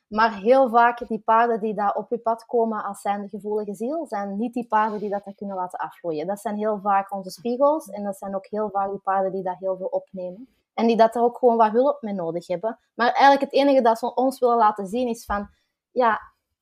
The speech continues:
j-, jij als mens hebt ook hulp nodig. En ik kan u wel helpen, maar dat gaat ook maar tot op een bepaald level. En zeker ook die coachingpaarden, die hebben zeker ook, eh,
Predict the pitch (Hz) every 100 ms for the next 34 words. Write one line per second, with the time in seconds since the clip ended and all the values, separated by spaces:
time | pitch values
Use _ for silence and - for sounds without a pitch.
0 | - 233 _ 214 240 - 226 226 226 226
1 | 233 240 220 - 214 226 - 208 190 -
2 | 185 170 165 - 214 214 208 220 233 240
3 | 220 202 190 226 226 220 214 - 220 226
4 | 220 208 214 202 - 202 190 - 175 175
5 | 208 208 170 165 165 _ _ _ - 208
6 | 196 202 220 220 208 - 202 202 208 208
7 | 196 190 202 196 190 202 202 247 220 185
8 | - 185 175 165